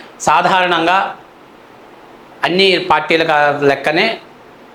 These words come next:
డబ్బు ఒక మోతాదులో పనిచేసేటువంటి నియోజకవర్గంగా ఉంటుంది.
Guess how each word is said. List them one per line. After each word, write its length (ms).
డబ్బు 500
ఒక 160
మోతాదులో 600
పనిచేసేటువంటి 640
నియోజకవర్గంగా 720
ఉంటుంది. 420